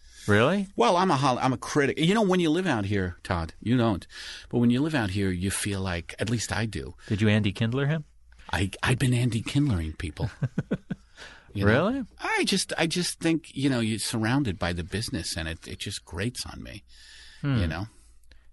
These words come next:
Speaker 1: Did you Andy Kindler me?
Speaker 2: No, I haven't done
Speaker 1: No,
Speaker 2: that.
Speaker 1: you're a fan of mine.
Speaker 2: I'm a fan. <laughs> That was a funny thing last night, too. I don't know if we should go back to that, but it
Speaker 1: No.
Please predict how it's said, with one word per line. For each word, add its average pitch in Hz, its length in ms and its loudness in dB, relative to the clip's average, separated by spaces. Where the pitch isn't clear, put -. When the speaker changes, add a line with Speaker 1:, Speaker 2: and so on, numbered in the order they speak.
Speaker 1:
Did 98 160 -2
you 101 100 2
Andy 87 160 0
Kindler 87 280 -4
me? 90 240 -4
Speaker 2:
No, 104 320 0
I 90 80 0
haven't 87 240 -4
done 80 140 -10
Speaker 1:
No, 98 140 4
Speaker 2:
that. 90 80 4
Speaker 1:
you're 98 120 0
a - 20 -4
fan 120 260 -4
of 78 60 -4
mine. 69 200 -6
Speaker 2:
I'm 101 60 -4
a 95 60 -2
fan. - 420 -2
<laughs> - 60 -20
That 135 100 4
was 139 100 4
a 117 40 2
funny 98 280 0
thing 87 180 0
last 82 320 -2
night, 80 160 -4
too. - 100 -2
I 85 60 2
don't 82 100 0
know 80 100 -2
if 78 40 -4
we - 60 -12
should 80 160 -8
go 80 100 -2
back 80 220 -2
to 80 120 -10
that, 73 200 -6
but 73 160 -6
it 71 160 -8
Speaker 1:
No. 80 380 2